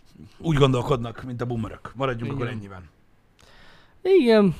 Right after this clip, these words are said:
Speaker 2: be-, bár amúgy tény, de most viccen kívül tény, hogy a Facebooknak a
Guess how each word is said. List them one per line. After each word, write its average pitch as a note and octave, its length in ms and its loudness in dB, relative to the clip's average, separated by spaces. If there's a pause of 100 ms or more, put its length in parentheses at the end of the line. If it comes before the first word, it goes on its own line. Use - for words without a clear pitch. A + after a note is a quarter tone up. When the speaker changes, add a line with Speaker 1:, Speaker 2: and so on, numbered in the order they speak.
(180)
Speaker 2:
be-, G3 420 2 (200)
bár A3+ 220 10
amúgy A3+ 220 6
tény, A3 380 0 (100)
de F3+ 180 6
most F3+ 220 -2
viccen F3+ 300 2
kívül C#3+ 300 0
tény, D3 240 0
hogy B2+ 180 -2
a A#2+ 160 0
Facebooknak C3+ 720 -2
a A#2 340 -4